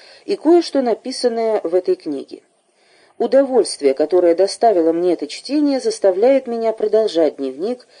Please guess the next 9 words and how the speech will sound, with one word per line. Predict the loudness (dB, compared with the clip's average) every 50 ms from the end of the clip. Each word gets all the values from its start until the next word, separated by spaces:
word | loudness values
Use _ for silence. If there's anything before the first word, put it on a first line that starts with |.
| -20 -20 -20 -20 _
чтобы | -4 -2 0 2 2 4
на | 4 2 2
будущее | 2 0 -2 -2 -6 -2 0 2 2
время | 2 0 -2 -2 -4 -4
приготовить | 0 0 2 2 2 0 0 0 -2 0 -2 -4
себе | -6 -8 -6 -4 -4 -2
такое | -2 -4 -4 -2 -2 0 0 0
же | -2 -4
удовольствие. | -4 0 0 0 0 0 -4 -6 -8 -12 -14 -16 -20 -20 -20